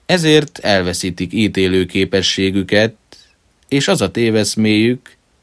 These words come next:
hogy a kínzó érzéki örömök jól esnek. Úgy van ez, Mágandia, mint hogyha volna egy leprás, akinek testét fekélyek borítják, tagjai elgennyedtek,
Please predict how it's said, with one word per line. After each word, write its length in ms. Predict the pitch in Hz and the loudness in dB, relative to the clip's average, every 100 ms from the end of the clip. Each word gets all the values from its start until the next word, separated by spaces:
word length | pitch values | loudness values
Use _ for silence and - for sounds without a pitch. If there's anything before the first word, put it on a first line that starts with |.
| _ _ _ _ - | _ _ _ _ -8
hogy 160 | 92 | -2
a 100 | 87 | -2
kínzó 460 | 85 202 143 87 82 | 0 0 0 0 0
érzéki 520 | 95 90 87 76 - | 0 0 -4 -4 -2
örömök 640 | 101 98 92 95 90 - _ _ | 0 0 0 -4 -6 -16 _ _
jól 340 | - 143 90 71 | -2 -2 0 -4
esnek. 460 | 50 - 50 50 _ _ _ _ _ _ _ _ _ _ _ _ _ _ _ _ _ _ _ _ _ _ _ _ _ _ _ _ _ - | -8 -10 -10 -14 _ _ _ _ _ _ _ _ _ _ _ _ _ _ _ _ _ _ _ _ _ _ _ _ _ _ _ _ _ 0
Úgy 200 | - 208 | 2 4
van 180 | 113 110 | 4 4
ez, 240 | 113 113 | 4 2
Mágandia, 960 | - 123 120 107 104 101 101 104 110 - | 0 0 2 2 2 4 6 4 2 0
mint 200 | 110 110 | -2 0
hogyha 220 | 113 107 | 2 2
volna 300 | 123 156 107 | 2 2 4
egy 140 | 98 | 2
leprás, 800 | 98 113 - 92 90 101 101 - | 2 0 0 0 2 2 0 -4
akinek 380 | - 98 107 95 | -6 -4 -2 -2
testét 420 | 87 113 - 107 | 0 -2 0 -2
fekélyek 560 | 98 98 92 92 92 90 | 0 -2 -2 -2 0 -2
borítják, 840 | 95 95 98 90 104 104 113 113 - _ _ _ - | -2 0 -2 -2 0 0 0 -4 -20 _ _ _ -2
tagjai 460 | 95 87 87 85 | 0 2 0 2
elgennyedtek, 1040 | 82 123 110 98 95 90 85 87 85 - _ | 2 0 2 0 2 0 -2 -4 -4 -8 _